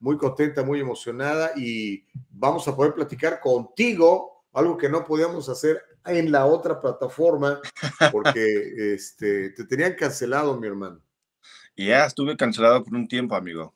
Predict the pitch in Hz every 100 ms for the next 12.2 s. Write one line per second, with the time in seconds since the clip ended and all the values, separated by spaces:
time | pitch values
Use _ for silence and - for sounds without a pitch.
0 | - - - 143 - 147 - 131 - 107
1 | 98 95 127 131 117 139 156 151 147 143
2 | 147 139 151 147 151 160 - 120 107 107
3 | 107 104 104 104 101 104 101 87 82 82
4 | _ _ _ _ _ 80 107 107 113 113
5 | 107 107 104 104 110 107 98 90 _ _
6 | _ _ _ _ _ - 127 139 117 113
7 | - 143 143 160 143 147 147 147 180 233
8 | 233 190 147 123 139 139 - 202 196 -
9 | 185 202 214 165 135 135 131 117 - 170
10 | 185 180 151 - 165 160 143 160 170 165
11 | 127 - 151 156 143 127 143 170 175 180
12 | 147 -